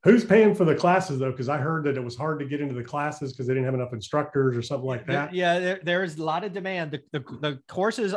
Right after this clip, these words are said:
Speaker 2: on average are five grand. Some states are seven, so they're not that expensive. Uh, right now, I'm guessing it's individual. I didn't ask who pays. Uh,
Speaker 1: Yeah, and I bet you the company would. I bet you the
Speaker 2: I
Speaker 1: company
Speaker 2: bet they
Speaker 1: would say, "We'll
Speaker 2: would,
Speaker 1: pay
Speaker 2: yeah.
Speaker 1: for it. Go get your training. You know, we'll cover that."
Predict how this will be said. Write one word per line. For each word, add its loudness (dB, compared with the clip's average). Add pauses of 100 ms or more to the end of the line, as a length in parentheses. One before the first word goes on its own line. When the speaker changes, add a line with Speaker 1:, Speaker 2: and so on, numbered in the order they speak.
(140)
Speaker 2:
on 0
average 0
are -6
five -2
grand. -4
Some -10
states -8
are -8
seven, -8
so -12
they're -10
not -6
that -4
expensive. -10 (560)
Uh, -2
right 0
now, 0
I'm -4
guessing -6
it's -14
individual. -10
I -6
didn't -16
ask -14 (420)
who -12
pays. -14 (180)
Uh, 2
Speaker 1:
Yeah, 4
and 4
I 4
bet 6
you 2
the 4
company 4
would. 4
I -4
bet -4
you -2
the 0
Speaker 2:
I -12
Speaker 1:
company 4
Speaker 2:
bet 0
they 2
Speaker 1:
would -
say, -
"We'll 4
Speaker 2:
would, 4
Speaker 1:
pay 2
Speaker 2:
yeah. 6
Speaker 1:
for 2
it. -6
Go 2
get 2
your -4
training. 2
You 0
know, 2
we'll -2
cover -2
that." -2